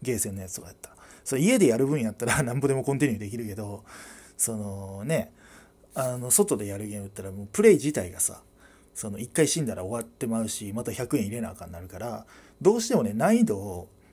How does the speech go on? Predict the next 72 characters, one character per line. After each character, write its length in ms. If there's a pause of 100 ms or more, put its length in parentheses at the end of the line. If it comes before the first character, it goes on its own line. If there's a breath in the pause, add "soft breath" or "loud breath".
(160)
特 220
に 200
そ 140
の、 440 (680)
ケ-、 160 (240)
ケ 160
チ 160
な 120
っ 40
て 140
い 140
う 60
か、 360
ま 320
あ、 260 (340 loud breath)
そ 140
の 100
収 240
益 760 (540)
に 320
固 200
執 240
し 120
た 120
よ 180
う 20
な 100
ゲ 160
ー 40
ム 100
会 160
社 100
と 80
か 80
や 80
っ 20
た 140
ら、 120
も 160
う 180
い 100
か 160
に 140
し 100
て、 260 (600 soft breath)
そ 160
の 160
な 80
ん 40
か 140
ク 160
リ 140
ア 40
で 140
き 120
そ 200
う 60
な 80
ん 120
や 120
け 100
ど 140
で 160
き 100
な 100
い 100
み 100
た 100
い 80
な 80
の 120
を 300